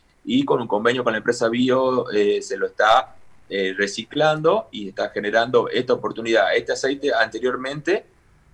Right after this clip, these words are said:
la empresa lo vendía a otra provincia, bueno, ahora, eh, un poco, una parte de esa producción va a quedar en la, en la ciudad de Tafí Viejo para poder permitir la generación, a partir de ese aceite vegetal reciclado,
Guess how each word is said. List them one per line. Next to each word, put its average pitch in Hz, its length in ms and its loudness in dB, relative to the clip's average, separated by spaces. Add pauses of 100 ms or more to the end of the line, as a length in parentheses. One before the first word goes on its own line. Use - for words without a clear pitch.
(200)
la 101 120 -2
empresa 113 680 2 (280)
lo 101 220 0
vendía 117 500 4
a 107 180 2
otra 113 280 0
provincia, 135 480 -2
bueno, 104 320 -4
ahora, 113 600 2
eh, 95 300 -10
un 110 180 -16
poco, 127 520 -2 (200)
una 113 260 -4
parte 131 320 0
de 120 80 -4
esa 123 200 -8
producción 120 580 -2
va 104 60 2
a 101 60 -2
quedar 107 260 -2
en 107 80 -2
la, 95 240 0
en 98 100 -10
la 92 80 -6
ciudad 110 200 -2
de 107 60 -6
Tafí 110 260 -6
Viejo 123 480 0 (340)
para 95 240 -2
poder 110 360 2 (160)
permitir 104 500 0
la 123 160 2
generación, 104 680 0
a 95 80 -6
partir 131 400 0
de 131 80 2
ese 127 160 0
aceite 123 340 -2
vegetal 113 480 0
reciclado, 139 680 2